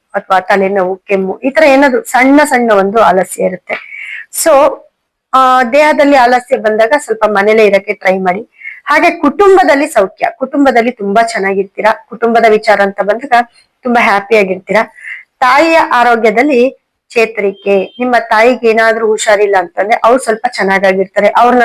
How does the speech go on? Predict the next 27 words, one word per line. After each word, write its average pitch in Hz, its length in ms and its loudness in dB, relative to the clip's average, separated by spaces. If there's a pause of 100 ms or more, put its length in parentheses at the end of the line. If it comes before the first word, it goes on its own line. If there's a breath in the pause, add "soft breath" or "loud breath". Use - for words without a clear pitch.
ನೋಡಿ 233 220 2
ನಿಮ್ಗೆ 214 260 -4
ಸ್ವಲ್ಪ 196 240 -6
ಖುಷಿ 226 400 -4
ಆಗತ್ತೆ. 190 480 0 (720 loud breath)
ಹಾಗೆ 269 220 0
ಮಕ್ಕಳ 302 420 0
ಜೊತೆ 254 240 0
ಸ್ವಲ್ಪ 220 320 0
ಕಿರಿಕಿರಿ, 202 580 -2 (100)
<clears throat> 285 140 0
ಮಕ್ಕಳನ್ನ 247 560 2
ಸ್ವಲ್ಪ, 262 340 0 (600 loud breath)
ಆ, 220 360 2
ಕಿರಿಕಿರಿ 294 480 0
ಮಾಡಿದಾಗ 240 380 2 (260)
ಅವ್ರನ್ನೇನು 240 420 2
ಅನ್ಬೇಡಿ, 247 480 2 (920)
ಯಾಕಂದ್ರೆ 233 360 0
ಮಕ್ಳ 220 280 -4
ಕಿರಿಕಿರಿ 240 400 -4
ಇದ್ದೇ 220 260 0
ಇರುತ್ತೆ, 208 400 0
ಯಾಲ್-, 220 400 2
ಎಲ್ಲಿ 262 200 2
ಕಿರಿಕಿರಿ 226 400 0
ಇರಲ್ಲ. 196 280 2